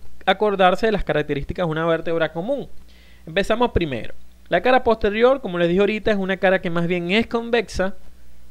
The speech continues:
hacia atrás y que es rugosa. A diferencia de la anterior que les expliqué que era cóncava hacia adelante y que era lisa. Entonces, esa cara posterior, vamos a empezar desde medial a lateral las estructuras que tiene.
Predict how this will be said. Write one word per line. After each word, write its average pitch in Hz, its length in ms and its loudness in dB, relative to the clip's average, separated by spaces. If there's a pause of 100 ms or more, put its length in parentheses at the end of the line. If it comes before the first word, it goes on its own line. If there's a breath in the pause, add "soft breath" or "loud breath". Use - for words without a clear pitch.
(120)
hacia 233 400 4
atrás 190 360 2
y 185 80 -2
que 170 340 -2
es 165 100 -2
rugosa. 123 580 -2 (680)
A 175 80 -4
diferencia 180 480 0
de 202 60 6
la 196 80 4
anterior 165 320 4
que 208 100 -2
les 196 100 2
expliqué 156 360 0
que 175 100 -2
era 165 180 0
cóncava 196 480 2
hacia 202 160 0
adelante 175 480 2
y 165 80 -2
que 143 240 -2
era 139 160 2
lisa. 220 360 0 (500 soft breath)
Entonces, 185 400 -2
esa 269 120 4
cara 240 240 4
posterior, 214 600 6
vamos 165 200 0
a 190 40 0
empezar 170 360 -2
desde 185 220 -2
medial 160 460 0
a - 40 -2
lateral 190 460 0
las 180 100 0
estructuras 139 480 -6
que 147 160 -4
tiene. 214 280 -2